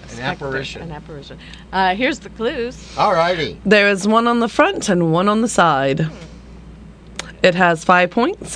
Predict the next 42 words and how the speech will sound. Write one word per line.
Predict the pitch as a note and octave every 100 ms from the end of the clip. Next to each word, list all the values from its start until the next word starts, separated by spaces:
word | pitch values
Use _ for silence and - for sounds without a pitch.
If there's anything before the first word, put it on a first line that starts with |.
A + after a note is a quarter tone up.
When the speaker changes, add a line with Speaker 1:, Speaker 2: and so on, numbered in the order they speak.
| -
Speaker 3:
and | F#3
is | E3 D#3+
not | D#3 - -
the | -
Pentagon. | B3+ B3+ F#3 D#3+ -
No, | A#3+ A3+ G3+
I'm | F#3+ A#3+ A#3+
not | C4+ -
doing | A#3+ B3 B3+
all | G3 G#3 F#3+
of | D#3+
them. | D#3 C#3+
Speaker 1:
Yes, | B3+ C4+
you | C4+ C4+
are. | C#4 C#4+ B3+
Speaker 2:
It's | A#3
a, | F#4
Speaker 3:
No. | G4+ A4 G#4+ C4+ G3
Speaker 2:
it's | E3 A4
a |
makeup | B4 B4 B4+ A#4+
present. | - F4 C#4 - F3 -
Speaker 3:
I | D4
don't. | D#4+ F#4 F#4 - - -
<sighs> | - - - - - - - - - - - - - - -
Speaker 2:
She's | - F#4
not | E4
happy. | C#4+ A3 F#3 -
Speaker 3:
It | B3 G3
has | G#3+
Speaker 2:
Nothing | A3 A3
Speaker 3:
five | A#3+ B3+ D4
Speaker 2:
makes | C#4
her |
Speaker 3:
points | C#4+ B3 C4
Speaker 2:
happy. | B3+
Speaker 3:
and | G3+
it's | -
not | G#3 G3
the | -
Pentagon. | A#3+ G#3+ F#3+ E3+ D#3 E3 A#3
Speaker 2:
Yep. | C#4 -